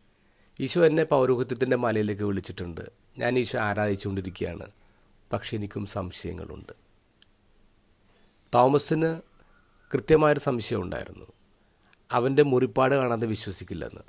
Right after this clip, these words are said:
ഈശോ അവനെ കണ്ട് അവന് പ്രൂഫ് കൊടുക്കുന്നു. അവൻ വിശ്വസിക്കുന്നു. പക്ഷേ ഇന്ന്,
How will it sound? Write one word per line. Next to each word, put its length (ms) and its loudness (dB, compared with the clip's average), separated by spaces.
ഈശോ 340 -4
അവനെ 220 0
കണ്ട് 280 -2
അവന് 180 -2
പ്രൂഫ് 360 -6
കൊടുക്കുന്നു. 460 -8
അവൻ 220 -8
വിശ്വസിക്കുന്നു. 680 -10
പക്ഷേ 260 2
ഇന്ന്, 380 4